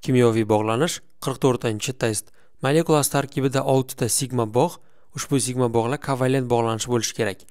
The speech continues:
Mavjud moddalarni tanlang. Demak, oltita sigma bog' bo'lishi kerak. Birinchi moddani tahlil qilamiz.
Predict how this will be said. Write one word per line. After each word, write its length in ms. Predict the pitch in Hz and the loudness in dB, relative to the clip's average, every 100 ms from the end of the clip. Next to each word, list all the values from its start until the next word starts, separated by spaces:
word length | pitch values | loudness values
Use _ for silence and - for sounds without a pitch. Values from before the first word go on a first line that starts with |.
| - - - - | -20 -20 -20 -6
Mavjud 420 | 123 123 139 147 143 | -2 0 2 0 0
moddalarni 520 | 123 120 117 117 139 | -2 0 -2 -2 -2
tanlang. 340 | 139 117 98 90 - - - - | -2 -4 -4 -10 -20 -20 -20 -8
Demak, 240 | 120 156 | -6 -4
oltita 320 | 156 127 - | -2 -4 -4
sigma 280 | 135 143 131 117 | -4 -2 -2 0
bog' 160 | 107 | -2
bo'lishi 220 | 107 101 - | -4 -8 -10
kerak. 220 | 104 98 - - - - | -12 -12 -20 -20 -20 -8
Birinchi 420 | 131 160 175 - 127 | -2 0 0 -2 0
moddani 400 | 117 117 120 151 | -2 -2 -4 -4
tahlil 320 | 151 147 135 | -6 -8 -10
qilamiz. 380 | 123 104 98 - | -6 -6 -6 -10